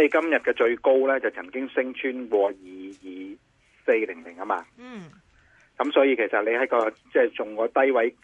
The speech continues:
Speaker 1: 計呢，已經反彈咗超過一千二百點㗎喇。
Speaker 2: 嗯。
Speaker 1: 嚇，咁我又覺得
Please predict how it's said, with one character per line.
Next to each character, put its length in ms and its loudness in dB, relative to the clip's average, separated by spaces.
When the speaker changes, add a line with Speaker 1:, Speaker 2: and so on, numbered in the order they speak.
Speaker 1:
計 240 4
呢， 120 4
已 80 -2
經 140 -6
反 280 -2
彈 240 0
咗 180 0
超 480 -4
過 460 0
一 40 -8
千 380 -8
二 240 -16
百 160 -10
點 160 -20
㗎 60 -10
喇。 120 -12
Speaker 2:
嗯。 240 -20
Speaker 1:
嚇， 140 -2
咁 160 4
我 80 8
又 80 4
覺 100 2
得 160 2